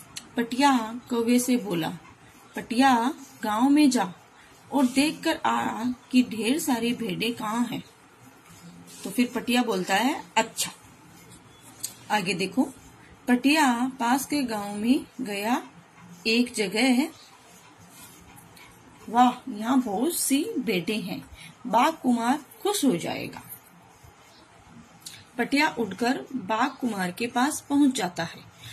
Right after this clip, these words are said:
और उसे बताता है, "दोस्त, मैंने गांव में एक जगह बहुत सी भेड़ों को देखा है, जल्दी से मेरे साथ चलो।" फिर बाघ बोलता है, "ठीक है, अभी रात है, कल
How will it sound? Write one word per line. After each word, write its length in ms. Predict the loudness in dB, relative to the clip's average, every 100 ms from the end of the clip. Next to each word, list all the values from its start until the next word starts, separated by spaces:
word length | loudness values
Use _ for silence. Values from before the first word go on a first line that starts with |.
| -20 -20 0
और 380 | 4 4 2 -2 -6
उसे 200 | -2 -2
बताता 480 | -2 -2 -4 -4
है, 240 | -10 -10 -16 -20 -20 -20 -20 -18 -4
"दोस्त, 500 | 0 2 0 -6 -18 -14 -10
मैंने 340 | -4 0 0
गांव 260 | 0 0 4
में 180 | 2 2
एक 260 | 0 0 0
जगह 300 | -4 -2 -4
बहुत 340 | -4 -4 -2
सी 160 | 0 0
भेड़ों 400 | 2 -2 -2 -4
को 160 | -4 -4
देखा 380 | -4 -4 -4
है, 200 | -4 -4 -12 -20 -20 -20 -20 -10
जल्दी 360 | -4 -2 0 0
से 220 | 0 2
मेरे 460 | 4 4 2 0 -2 -20 -20 -20 -14
साथ 240 | -2 2 2
चलो।" 460 | 0 -2 -2 -2 -10 -20 -20 _ _ -20 -20 -20 -20 -20 -18 -12 0
फिर 320 | 2 2 0
बाघ 280 | -6 -2 -2
बोलता 340 | -2 -8 -6 -8
है, 120 | -6
"ठीक 280 | 0 0 0
है, 180 | -8 -10 -20 -20 -20 -14 -8
अभी 240 | 2 4
रात 400 | 6 4 2 0
है, 240 | -2 -2 -8 -20 -20 -20 -10 -4
कल 220 | -4